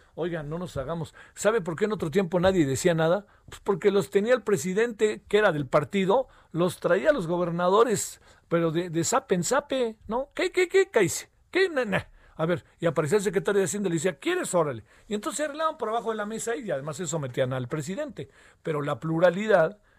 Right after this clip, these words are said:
este es un indicador muy importante, coloca a los actores de una sociedad,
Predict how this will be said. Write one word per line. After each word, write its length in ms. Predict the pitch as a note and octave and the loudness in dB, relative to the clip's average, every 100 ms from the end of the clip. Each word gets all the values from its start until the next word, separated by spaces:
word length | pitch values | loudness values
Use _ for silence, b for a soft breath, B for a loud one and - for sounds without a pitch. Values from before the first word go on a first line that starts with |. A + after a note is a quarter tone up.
| _ | _
este 340 | C#3 - - | -10 -10 -10
es 140 | D3 D#3+ | -10 -8
un 160 | E3+ | -4
indicador 720 | F3+ E3 E3+ F3+ E3+ F3+ G3 | -2 -2 2 4 6 6 4
muy 500 | E3+ E3+ G3+ A3+ A#3 | 4 4 6 4 2
importante, 720 | A3 F3+ G3+ G3+ E3 D3 E3+ E3+ b _ - | 0 0 0 0 -4 -4 -10 -12 b _ -4
coloca 500 | G3 G#3 A#3+ B3 F#3 | -2 4 4 4 0
a 60 | |
los 180 | C#3+ C3+ | -2 -6
actores 400 | B2+ - F#3 E3+ | -8 -4 -4 -4
de 80 | C3 | -6
una 200 | D3 E3+ | -8 -8
sociedad, 440 | F3+ D#3+ F3 F3 | -10 -8 -4 -4